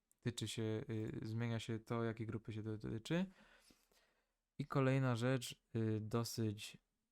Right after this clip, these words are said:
ważna w, tutaj w tych opcjach, y, czyli group attributes, y,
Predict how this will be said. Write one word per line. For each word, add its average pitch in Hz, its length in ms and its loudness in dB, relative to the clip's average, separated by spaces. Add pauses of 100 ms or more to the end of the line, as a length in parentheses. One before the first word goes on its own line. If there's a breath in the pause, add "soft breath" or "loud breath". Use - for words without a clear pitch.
(140)
ważna 113 680 0
w, - 180 -16
tutaj 110 320 -2
w - 60 -14
tych 110 180 -6
opcjach, 139 680 -2 (960 soft breath)
y, 113 80 0
czyli 120 560 2 (160)
group 127 640 -2
attributes, 123 840 -4 (840)
y, 110 340 2